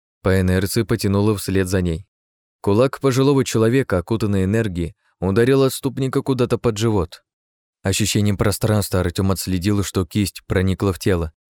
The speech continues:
и оставила там какой-то предмет. После этого маг без особых усилий швырнул тело прямо на статую.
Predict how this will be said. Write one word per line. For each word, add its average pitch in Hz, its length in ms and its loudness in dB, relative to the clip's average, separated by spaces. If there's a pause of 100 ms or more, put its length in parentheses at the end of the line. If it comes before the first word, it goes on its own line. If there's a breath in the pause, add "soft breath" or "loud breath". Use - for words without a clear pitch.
(260)
и 101 80 0
оставила 98 540 0
там 98 180 -2
какой-то 95 380 -2
предмет. 98 560 -4 (500)
После 104 380 2
этого 135 200 2
маг 127 280 0
без 131 200 0
особых 117 380 -2
усилий 101 400 0
швырнул 92 480 -2
тело 101 320 0
прямо 95 320 0
на 101 120 0
статую. 80 500 -4